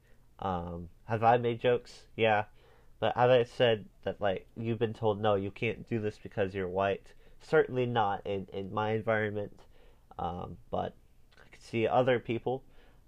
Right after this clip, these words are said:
um, especially when we start talking about, you know, affirmative action or, um, ideas, you know,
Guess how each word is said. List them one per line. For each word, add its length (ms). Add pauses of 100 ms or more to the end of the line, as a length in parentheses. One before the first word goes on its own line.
um, 180
especially 420
when 100
we 100
start 240
talking 240
about, 380
you 80
know, 220 (160)
affirmative 460
action 540 (400)
or, 440
um, 380 (440)
ideas, 800 (800)
you 60
know, 280